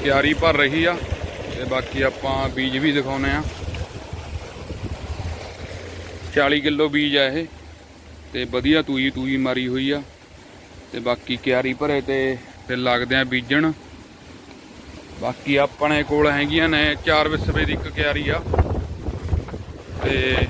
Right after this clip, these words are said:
ਦੋਨੇ ਕਿਆਰੀਆਂ ਮਿਲਾ ਕੇ ਹੋ ਗਈ ਇਹ ਅੱਠ ਵਿਸਵੇ ਜਗ੍ਹਾ ਹੋ ਗਈ।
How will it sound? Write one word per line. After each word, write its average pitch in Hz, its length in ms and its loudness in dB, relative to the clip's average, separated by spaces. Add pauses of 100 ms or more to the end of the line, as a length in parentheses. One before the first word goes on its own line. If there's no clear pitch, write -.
(760)
ਦੋਨੇ 156 320 0
ਕਿਆਰੀਆਂ 147 440 2 (1700)
ਮਿਲਾ 143 280 4
ਕੇ 147 200 0
ਹੋ 143 240 2
ਗਈ 151 180 -2
ਇਹ 151 180 6
ਅੱਠ 147 160 -2
ਵਿਸਵੇ 147 420 0
ਜਗ੍ਹਾ 160 240 6
ਹੋ 143 160 0
ਗਈ। 165 140 -6